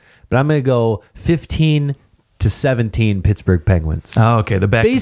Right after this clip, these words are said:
Speaker 1: Basically the same team, the only team to win back-to-back cups, but they do it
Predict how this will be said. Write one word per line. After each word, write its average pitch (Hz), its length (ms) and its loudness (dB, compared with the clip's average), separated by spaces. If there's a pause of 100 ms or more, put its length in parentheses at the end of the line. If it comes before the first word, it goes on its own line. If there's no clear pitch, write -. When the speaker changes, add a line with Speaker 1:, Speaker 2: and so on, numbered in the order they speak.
Speaker 1:
Basically 269 280 0
the 214 120 -2
same 151 380 -2
team, 123 520 -2 (280)
the 123 160 0
only 175 240 0
team 156 260 -2
to 139 60 2
win 123 180 -2
back-to-back 101 540 -2
cups, - 340 -2 (320)
but 104 520 -2
they 117 180 2
do 120 340 0
it 101 260 -4